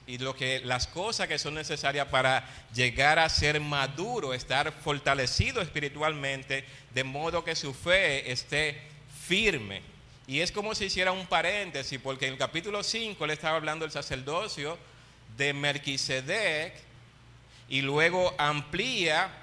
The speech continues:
el capítulo seis, hace lo que es necesario para la madurez,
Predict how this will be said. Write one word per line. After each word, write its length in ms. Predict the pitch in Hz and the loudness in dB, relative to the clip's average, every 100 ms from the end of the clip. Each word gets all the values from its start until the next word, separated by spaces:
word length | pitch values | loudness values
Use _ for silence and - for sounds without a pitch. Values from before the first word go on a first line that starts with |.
| - - - - - - - - - - | -20 -20 -20 -20 -18 -18 -18 -20 -20 -8
el 140 | 143 | -4
capítulo 840 | 139 143 160 160 180 180 180 170 - - - - - - - - - - | 2 4 4 2 2 6 8 6 2 -12 -18 -20 -20 -20 -20 -20 -18 -4
seis, 720 | - - 196 185 151 160 - - - - | 4 8 8 8 2 -2 -4 -6 -12 -4
hace 500 | 135 147 185 180 175 - - - - - | 0 2 2 2 0 -4 -18 -20 -20 -8
lo 200 | 156 156 | -2 0
que 200 | 156 180 | 2 0
es 100 | 202 | 0
necesario 560 | 220 214 - 180 196 | -2 -2 2 2 2
para 180 | 190 170 | 2 2
la 180 | 165 151 | 4 2
madurez, 840 | 147 143 139 170 202 139 147 - | 0 -4 -2 0 0 0 -6 -12